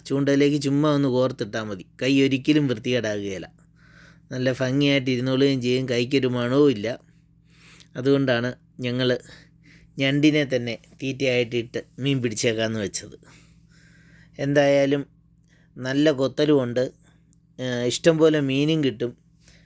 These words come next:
ഒരു പൈസ തൊട്ട് ചിലവുമില്ല, ഇഷ്ടം പോലെ മീൻ കൂട്ടുകയും ചെയ്യാം. ഇന്നത്തെ ദിവസം എന്ന് പറഞ്ഞു കഴിഞ്ഞാൽ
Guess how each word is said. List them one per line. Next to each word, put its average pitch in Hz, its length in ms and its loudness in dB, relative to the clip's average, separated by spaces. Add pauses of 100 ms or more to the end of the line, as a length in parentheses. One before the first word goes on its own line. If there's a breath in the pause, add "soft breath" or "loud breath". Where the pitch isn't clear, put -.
(180 soft breath)
ഒരു 139 140 0
പൈസ 131 300 0
തൊട്ട് 127 220 2
ചിലവുമില്ല, 123 640 2 (320)
ഇഷ്ടം 147 340 -2
പോലെ 139 260 2
മീൻ 135 200 0
കൂട്ടുകയും 123 440 0
ചെയ്യാം. - 300 -12 (880 soft breath)
ഇന്നത്തെ 143 360 2
ദിവസം 147 340 2
എന്ന് 156 140 -2
പറഞ്ഞു 143 300 -2
കഴിഞ്ഞാൽ 143 340 -2